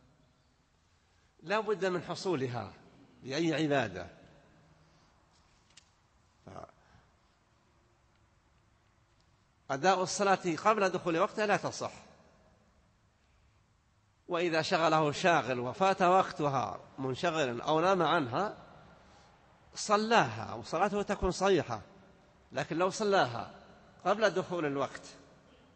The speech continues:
وقال: "أخشى ما يحصل لي توقفا في الطريق أو يحال بيني وبين القيام بها"، فأراد أن يصلي مثلا الظهر ضحى والفجر آخر الليل،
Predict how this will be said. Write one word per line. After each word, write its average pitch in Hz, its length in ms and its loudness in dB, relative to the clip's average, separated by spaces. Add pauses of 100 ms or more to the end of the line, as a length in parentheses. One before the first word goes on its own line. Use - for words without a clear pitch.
(340)
وقال: 175 340 2
"أخشى 165 420 0
ما 160 140 -2
يحصل 165 300 -2
لي 151 100 -2
توقفا 156 500 0
في 135 60 -8
الطريق 135 420 -4 (760)
أو 151 140 2
يحال 160 360 2
بيني 151 380 0
وبين 139 540 0 (1300)
القيام 165 520 -2
بها"، 147 420 -2 (920)
فأراد 165 300 4
أن 151 120 4
يصلي 151 360 2
مثلا 156 260 2
الظهر 147 280 2
ضحى 156 480 2 (1400)
والفجر 156 560 2
آخر 151 200 -2
الليل، 151 380 0